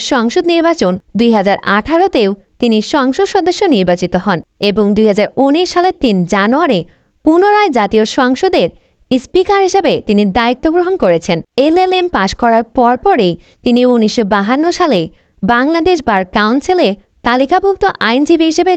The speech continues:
যোগদান করেছেন। বাংলাদেশ সুপ্রিম কোর্টে তার পনেরো বছর অ্যাডভোকেট হিসেবে কাজ করার অভিজ্ঞতা রয়েছে। নবম জাতীয় সংসদ নির্বাচনের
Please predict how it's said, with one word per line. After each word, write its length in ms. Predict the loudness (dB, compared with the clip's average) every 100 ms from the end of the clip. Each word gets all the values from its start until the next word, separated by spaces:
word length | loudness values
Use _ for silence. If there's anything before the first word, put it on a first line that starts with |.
| 0
যোগদান 360 | -2 0 -4 -2
করেছেন। 420 | 0 -2 -2 -6 -6 _ _
বাংলাদেশ 560 | 0 0 0 0 0 -2 0
সুপ্রিম 380 | -2 0 -2 0
কোর্টে 240 | 0 0
তার 180 | 0 -2 -2
পনেরো 300 | 0 2 0
বছর 300 | 0 0 -2 -2
অ্যাডভোকেট 520 | -2 -2 0 -2 0
হিসেবে 300 | 0 0 0 -2
কাজ 260 | -2 -2 -2
করার 300 | -2 0 0 -4 _ _ _
অভিজ্ঞতা 580 | 0 2 0 0 0 0
রয়েছে। 420 | 2 2 0 -4 -8 _ _ 0
নবম 440 | 2 2 2 2 2
জাতীয় 320 | 2 2 0
সংসদ 400 | 0 -2 -2 -4 0
নির্বাচনের 600 | 0 2 0 0 -2 -2